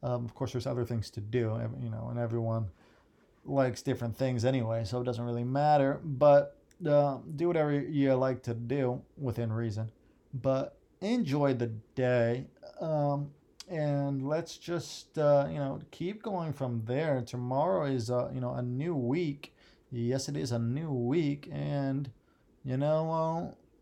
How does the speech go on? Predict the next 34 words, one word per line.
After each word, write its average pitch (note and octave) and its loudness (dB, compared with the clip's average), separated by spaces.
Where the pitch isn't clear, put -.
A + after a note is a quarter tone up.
uh, - -14
we D#3+ -6
just D#3 -10
got E3+ -2
a, D3 6
we D3+ -6
got D#3 0
a C#3+ 4
lot C#3 2
to E3 -6
do, F3+ 0
a - 0
lot E3+ 2
to C3 -4
get A#2+ -2
to. A#2 -6
So C3 -2
let's D#3 -8
just - -10
keep A#3+ -6
going, B2+ -2
keep A#3 -4
enjoying, B2+ 2
and, B2 -2
you B2 -2
know, B2 0
uh, - -8
and, C3+ 0
uh, C3 2
you C3 -4
know, B2+ 2
I B2 6
love D3 6
you C#3 -4